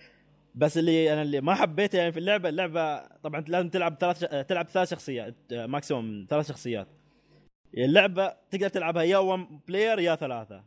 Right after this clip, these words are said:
اثنين ما تقدر. فلازم يعني يا تكون، لو عندكم عدد اثنين توهقوا، كل واحد يلعب بروحه. أما لو ثلاثة، أوكي، مضبطين انتم أموركم، ما عليه يعني.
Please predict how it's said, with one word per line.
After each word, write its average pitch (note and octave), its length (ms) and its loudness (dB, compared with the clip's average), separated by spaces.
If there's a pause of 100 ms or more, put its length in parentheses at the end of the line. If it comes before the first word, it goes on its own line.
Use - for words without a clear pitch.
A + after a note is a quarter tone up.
(120)
اثنين F#3+ 240 -2
ما D#3 140 -4
تقدر. G2+ 360 -14 (880)
فلازم F3+ 380 2
يعني D3+ 180 0
يا F3 120 4
تكون، F3+ 480 -4 (260)
لو C#3+ 100 -2
عندكم F#3 280 -2
عدد F#3 140 2
اثنين F#3+ 300 0
توهقوا، G3+ 380 -4
كل E3 120 -2
واحد E3 160 0
يلعب C3+ 180 -2
بروحه. A#2+ 440 -6 (320)
أما F3+ 140 2
لو F#3 100 6
ثلاثة، F#3 360 2
أوكي، D3+ 260 -4
مضبطين C#3+ 360 -4
انتم B2+ 160 -6
أموركم، A2 400 -10
ما B2 100 -4
عليه G2 180 -8
يعني. F#2 240 -14